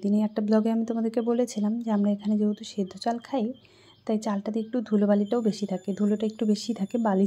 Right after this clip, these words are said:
যদিও নয়। আর, আর দশ পনেরো মিনিট মতো চালটাকে একটুখানি আমি ভিজিয়ে রেখে দিই এভাবে,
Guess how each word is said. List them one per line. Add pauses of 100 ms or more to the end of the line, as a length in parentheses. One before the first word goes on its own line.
যদিও (120)
নয়। (840)
আর, (1400)
আর (120)
দশ (180)
পনেরো
মিনিট
মতো (100)
চালটাকে
একটুখানি
আমি
ভিজিয়ে
রেখে
দিই
এভাবে,